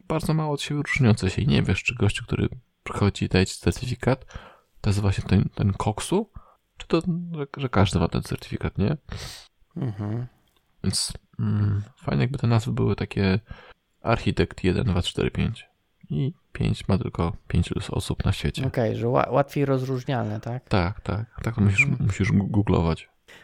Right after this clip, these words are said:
Speaker 2: No ale wiesz, z drugiej strony też tutaj wydaje mi się, że podziubdziali to, bo kiedyś było tego mniej, przynajmniej, jak, znaczy nie mówię o tych, tylko też jak patrzyłem na Microsoftowe, nie? Kiedyś było tego mniej, a potem, wiesz, rozczłonkowali, no bo więcej certyfikatów, no to więcej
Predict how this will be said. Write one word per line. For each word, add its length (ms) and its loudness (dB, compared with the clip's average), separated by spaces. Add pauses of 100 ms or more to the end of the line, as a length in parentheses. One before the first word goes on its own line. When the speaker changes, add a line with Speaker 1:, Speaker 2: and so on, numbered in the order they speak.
(180)
Speaker 2:
No 60 0
ale 140 2
wiesz, 160 2
z 60 -12
drugiej 260 -6
strony 220 -2
też 340 -6
tutaj 480 -2
wydaje 440 -2
mi 80 -2
się, 160 -10
że 140 -6 (640)
podziubdziali 720 0
to, 460 -2
bo 80 -8
kiedyś 360 -6
było 240 -4
tego 220 -4
mniej, 260 -4
przynajmniej, 380 -8
jak, 100 -20
znaczy 300 -8 (420)
nie 120 -2
mówię 260 0
o 80 0
tych, 180 -6
tylko 220 -10
też 200 -10
jak 160 -12
patrzyłem 320 -8
na 60 -8
Microsoftowe, 720 -8
nie? 160 -8
Kiedyś 220 -10
było 280 -4
tego 240 -4
mniej, 300 0
a 60 -2
potem, 360 -4 (400)
wiesz, 200 -10
rozczłonkowali, 720 -4
no 100 -4
bo 160 -6
więcej 320 -4
certyfikatów, 800 -6
no 80 -6
to 140 -8
więcej 480 -6